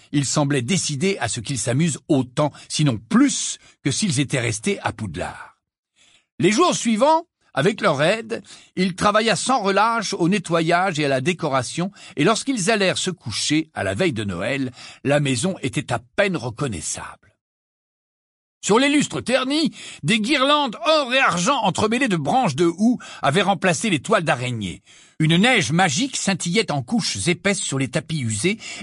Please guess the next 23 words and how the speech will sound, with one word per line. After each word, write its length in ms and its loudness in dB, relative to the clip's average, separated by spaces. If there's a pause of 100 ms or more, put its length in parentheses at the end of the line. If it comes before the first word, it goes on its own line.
et 140 6
Mondingus 680 0
s'était 260 -2
procuré 600 -2
un 180 2
grand 260 -2
sapin 440 0
de 100 -2
Noël 580 0 (300)
décoré 440 2
de 100 0
fées 240 0
vivantes 580 -2 (220)
qui 140 -10
cachait 440 0 (140)
avantageusement 960 0
l'arbre 360 0
généalogique 640 2
de 100 -2
la 80 -2
famille 320 0
de 140 -6
Sirius. 760 -10